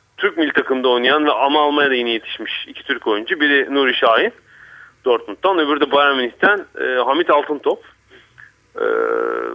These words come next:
şimdi tabii hani biz Türk Türk diye şey yapıyoruz. Hatta bu son iki oyuncu Türk milli takımında da oynuyorlar tabii. Hatta Hamit Altıntop milli takımın kaptanı.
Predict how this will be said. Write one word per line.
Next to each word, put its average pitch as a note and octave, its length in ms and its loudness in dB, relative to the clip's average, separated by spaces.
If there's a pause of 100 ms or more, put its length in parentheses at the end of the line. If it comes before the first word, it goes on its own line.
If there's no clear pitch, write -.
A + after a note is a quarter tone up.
(560)
şimdi C3+ 180 -6
tabii C3 200 0
hani C3 260 0
biz B2 80 -14 (560)
Türk - 200 -6
Türk C3 220 -8
diye C3 120 0
şey C3+ 120 2
yapıyoruz. - 680 -4 (120)
Hatta A2 400 -6
bu - 80 -14
son A2+ 160 -2
iki A2+ 200 -6
oyuncu G#2 200 -4
Türk - 200 -10
milli G2+ 140 -6
takımında A#2 260 0
da G3+ 40 4
oynuyorlar B2 420 2
tabii. B2 180 0
Hatta A#2 360 -2 (920)
Hamit A#2+ 300 -4
Altıntop A#2 480 -2
milli A#2 160 -6
takımın D#3+ 300 -2
kaptanı. B2+ 520 -2